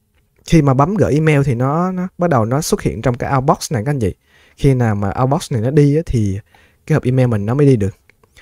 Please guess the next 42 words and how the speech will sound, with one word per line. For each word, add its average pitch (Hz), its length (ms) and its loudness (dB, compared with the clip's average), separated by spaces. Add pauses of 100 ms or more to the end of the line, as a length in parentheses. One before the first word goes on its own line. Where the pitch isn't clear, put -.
(160)
Tại 131 100 0
vì 117 60 0
hiện 120 200 -2
tại 98 220 0
ở 135 60 2
đây 151 160 4
thì 131 100 -2
mình 117 180 -4
đang 135 140 2
sử 143 140 -2
dụng 110 320 -2
cái, 147 400 0 (420)
ờ, 120 160 -2
server 127 420 2
free 147 520 2 (180)
của 98 120 -2
cái 156 140 -2
hosting 160 340 0
ha, 139 200 0 (360)
nên 139 260 2
nó 151 60 -2
sẽ - 160 -2 (160)
chậm 120 280 -2
hơn 139 160 0
một 107 180 -6
chút - 140 -6
xíu 240 360 4
so 135 240 0
với 151 160 2
lại 113 300 -4 (160)
nếu 160 140 2
mà 220 60 -2
mình 127 160 -2
sử 131 120 -2
dụng 98 260 -2
cái 147 140 0
gói 185 520 -2
gọi 82 140 -6
là 90 60 -4
gói 113 220 -2
trả 113 80 -4
phí. 220 300 0